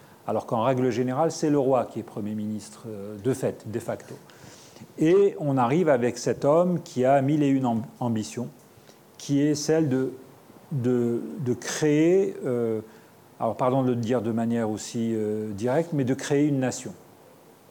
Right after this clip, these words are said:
d'affirmer l'existence d'une nation saoudienne, et donc ça passe par plusieurs projets, plus ou moins, euh, réfléchis, plus ou moins, euh, réussis, euh, euh, notamment le déclenchement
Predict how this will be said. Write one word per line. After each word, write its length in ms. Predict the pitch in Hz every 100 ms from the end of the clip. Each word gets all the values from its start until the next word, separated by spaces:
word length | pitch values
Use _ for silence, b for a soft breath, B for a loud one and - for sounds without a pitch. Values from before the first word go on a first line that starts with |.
| - - - 110
d'affirmer 720 | 151 156 - 151 139 156 175
l'existence 580 | 151 127 131 165 151 120
d'une 220 | 131 131
nation 360 | 143 - 151
saoudienne, 720 | 127 135 120 101 117 147 170
et 140 | 147 120
donc 300 | 120 170 175 - B B B B B - - - - - -
ça 280 | - - 117
passe 320 | 123 131 -
par 200 | 113 -
plusieurs 420 | - 117 107 -
projets, 580 | - 117 90 107 131 151
plus 400 | - 123 117 107
ou 80 | 127
moins, 680 | 127 123 131 135 131 120
euh, 60 | 110
réfléchis, 760 | 113 120 123 110 - 131 160 165 B B B B
plus 320 | - 143 127
ou 80 | 151
moins, 540 | 156 160 160 160 156 139
euh, 180 | 123
réussis, 640 | 117 131 117 - 120 165 175 - -
euh, 360 | 104 104 104 - B B B B -
euh, 240 | 107 104 110
notamment 580 | 117 117 127 120 123
le 120 | 120 104
déclenchement 920 | 110 123 117 - 120 117 117 110